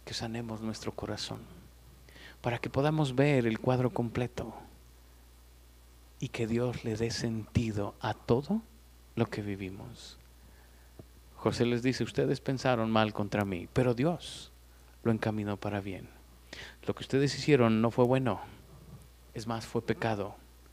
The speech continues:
y es maldad de sus corazones. Pero aún eso Dios lo pudo usar para cumplir su propósito". Pero necesitó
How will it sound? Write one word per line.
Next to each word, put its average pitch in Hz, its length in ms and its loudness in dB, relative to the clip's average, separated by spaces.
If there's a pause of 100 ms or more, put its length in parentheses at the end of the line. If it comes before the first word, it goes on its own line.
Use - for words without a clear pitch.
y 127 60 -2
es 113 100 -2
maldad 110 420 0
de 104 100 -2
sus - 180 -10
corazones. - 840 -8 (840)
Pero 107 180 0
aún 117 260 2
eso 117 340 0
Dios 110 640 -2
lo 107 120 0
pudo 123 340 4
usar 110 460 -4 (580)
para 117 220 8
cumplir 110 440 2
su - 140 -6
propósito". - 800 -6 (1200)
Pero 113 160 10
necesitó 110 560 0